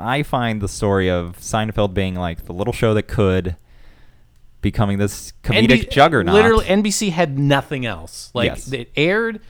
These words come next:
Speaker 2: it, and it, the crazy thing is, is that if, if Seinfeld had aired today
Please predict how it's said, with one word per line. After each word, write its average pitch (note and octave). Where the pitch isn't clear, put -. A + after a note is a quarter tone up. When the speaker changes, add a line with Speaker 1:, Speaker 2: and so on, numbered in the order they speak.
Speaker 2:
it, E3
and F3
it, A#3+
the A#3+
crazy C4+
thing G#3
is, E3
is C#3
that D3
if, C#3+
if C#3+
Seinfeld G3
had D3
aired C#3
today B2+